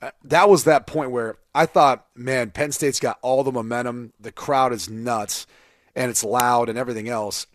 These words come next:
And it was just a slow, methodical. And you gotta give, you gotta give Sherrone Moore credit, 'cause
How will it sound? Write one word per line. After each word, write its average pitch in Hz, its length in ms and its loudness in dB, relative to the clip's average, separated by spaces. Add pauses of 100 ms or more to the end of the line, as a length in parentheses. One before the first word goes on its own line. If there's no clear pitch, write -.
(120)
And 123 180 -4
it 120 80 -2
was 135 180 -2
just - 380 -8
a - 40 -10
slow, 139 460 0
methodical. 120 840 -4 (120)
And 139 100 -6
you 160 60 4
gotta 202 120 4
give, 156 180 2 (400)
you - 80 -12
gotta 226 120 4
give 190 100 6
Sherrone 147 320 2
Moore 123 240 -2
credit, 95 360 -8 (800)
'cause - 160 -2